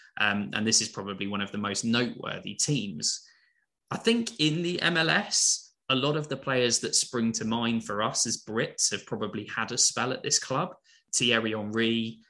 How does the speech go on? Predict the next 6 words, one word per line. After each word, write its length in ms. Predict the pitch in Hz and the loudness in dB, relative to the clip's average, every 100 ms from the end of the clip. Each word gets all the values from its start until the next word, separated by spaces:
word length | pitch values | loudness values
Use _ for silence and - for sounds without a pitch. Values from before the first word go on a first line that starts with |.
| _ | _
Shaun 360 | - - 127 113 | -4 0 2 4
Wright-Phillips 640 | 113 120 - 113 110 - 107 | 2 2 0 0 0 -2 -4
and 80 | |
his 140 | 98 95 | -4 -6
brother 360 | - 107 98 101 | -4 -2 -2 -2
Bradley, 720 | 113 113 113 107 107 107 | 2 2 2 0 0 -4